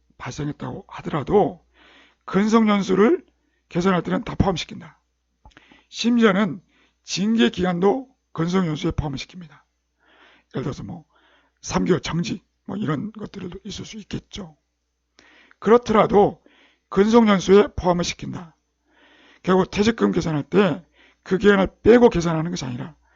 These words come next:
포함을 시켜서 계산한다 라는 소리입니다. 그런데요. 중요한 걸 또 기억을 하셔야 됩니다. 뭐냐? 직무와 관계가 없-,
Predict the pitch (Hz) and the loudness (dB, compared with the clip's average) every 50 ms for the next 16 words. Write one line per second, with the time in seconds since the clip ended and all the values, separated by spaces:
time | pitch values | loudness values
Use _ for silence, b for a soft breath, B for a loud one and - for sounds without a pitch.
0 | b b b b b b b b b b b b _ _ _ _ - - 156 180 | b b b b b b b b b b b b _ _ _ _ -8 -4 -4 -4
1 | 160 - - - - 135 - 180 240 226 - 117 - - - 165 151 - - - | -4 -6 -10 -10 -10 -8 -6 -8 -8 -8 -12 -16 -16 -16 -18 -18 -20 -20 -20 -20
2 | _ _ - 233 143 143 - - - - - - - - - _ _ _ _ _ | _ _ -10 -6 -6 -6 -6 -6 -10 -12 -14 -14 -18 -20 -20 _ _ _ _ _
3 | _ _ _ _ _ _ _ _ _ _ _ b b b b b b b b b | _ _ _ _ _ _ _ _ _ _ _ b b b b b b b b b
4 | b b b b b b b _ _ - 139 156 151 117 107 101 156 139 131 _ | b b b b b b b _ _ -10 -6 -6 -6 -6 -8 -12 -12 -14 -20 _
5 | _ _ _ _ _ _ _ _ _ _ _ _ _ _ _ _ _ _ _ _ | _ _ _ _ _ _ _ _ _ _ _ _ _ _ _ _ _ _ _ _
6 | _ _ _ _ _ _ - - - 160 156 135 123 123 - - - - 127 113 | _ _ _ _ _ _ -10 -4 -2 -2 -2 -2 -6 -10 -10 -12 -12 -10 -10 -10
7 | - - - - 220 - 185 160 160 - - - _ _ _ _ - 190 - - | -10 -12 -12 -12 -14 -14 -16 -18 -20 -20 -20 -20 _ _ _ _ -14 -12 -12 -12
8 | 143 - _ _ b b b b b b b b b b b b b b b b | -14 -18 _ _ b b b b b b b b b b b b b b b b
9 | b - - 190 202 233 254 254 240 - - - 147 156 180 247 240 226 170 135 | b -8 -4 -2 4 6 8 8 8 6 2 -8 -6 -4 0 2 4 4 4 2
10 | 165 185 311 | 0 -4 -2